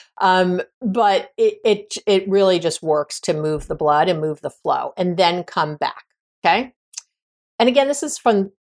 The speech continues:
the research and my experience doing this for so many years with people who have this. I just wanna, I wanna throw that out there. Uh, these are tried and true methods. I've, you know, used many people as guinea pigs <laughs> over the years as we try to figure out what works. Um,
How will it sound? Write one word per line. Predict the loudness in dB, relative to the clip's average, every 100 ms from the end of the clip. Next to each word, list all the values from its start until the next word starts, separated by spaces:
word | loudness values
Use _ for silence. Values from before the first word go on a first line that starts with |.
| _ _
the | -4
research | -2 -2 0 0 0 -4 -8
and | -4 -2 -2 -6
my | -2 0 0 -2 -6
experience | -10 -10 -8 -4 -4 -2 -4 -6 -8
doing | 0 0 0
this | -4 -4
for | -4
so | -4
many | -4 -4 -6
years | -6 -6 -2
with | -2 -2 _
people | -2 0 0
who | 0
have | 0 -2 -2
this. | -10 -6
I | -4
just | -2
wanna, | 0 -2 -4 -4
I |
wanna | -2 -2
throw | -2 0
that | 0
out | 0 -2
there. | -6 -10 _ _ _ -4
Uh, |
these | 0 0
are | 0
tried | -2 -4 -2 0
and | -2
true | 0 0
methods. | 0 -2 -4 -4 -4
I've, | -4 -4 _ _ _ -12
you | -6
know, | -6 -4
used | -4 -2
many | 2 2
people | 0 -2 -2
as | -2
guinea | -2 -4
pigs | -6 -8
<laughs> | -8
over | -2 -2
the | 0
years | -2 0 -2 0
as | -2 2
we | 0
try | 2 2
to | 2
figure | 0 0 0
out | 0
what | -2 -2
works. | -6 -10 _ _ _ _ _ _ _ _
Um, | 0 2 2 0